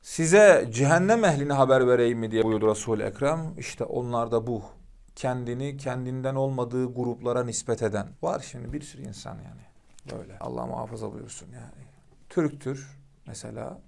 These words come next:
Türkler de pek gözükmez bu da. Farklı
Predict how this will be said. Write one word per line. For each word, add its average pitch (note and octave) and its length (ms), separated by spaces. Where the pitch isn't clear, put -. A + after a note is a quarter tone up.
Türkler D#3+ 340
de D#3 100
pek - 380
gözükmez C#3+ 500
bu E3+ 80
da. G#2 220
Farklı D3+ 520